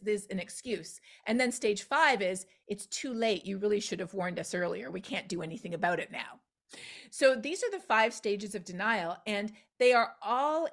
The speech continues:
aimed at the same goal, which is preventing action as long as possible. So some people say, "Ireland,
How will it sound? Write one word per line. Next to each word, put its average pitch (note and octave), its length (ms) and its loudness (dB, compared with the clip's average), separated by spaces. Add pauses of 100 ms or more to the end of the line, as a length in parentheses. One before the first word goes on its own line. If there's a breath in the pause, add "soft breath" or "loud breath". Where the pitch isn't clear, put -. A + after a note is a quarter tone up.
aimed A3 500 -4
at F#3 100 -8
the F#3 80 -10
same A#3+ 640 -2 (100)
goal, F#3+ 480 0
which F#3+ 200 -6
is G3+ 100 -8
preventing G#3+ 500 -4
action F#3+ 360 -4
as F3+ 100 -10
long E3 160 -8
as E3 100 -8
possible. C4 460 -4 (240 loud breath)
So B3 140 4
some E4 320 2
people A#3+ 280 -4
say, G3 520 -2 (420 soft breath)
"Ireland, G3+ 640 2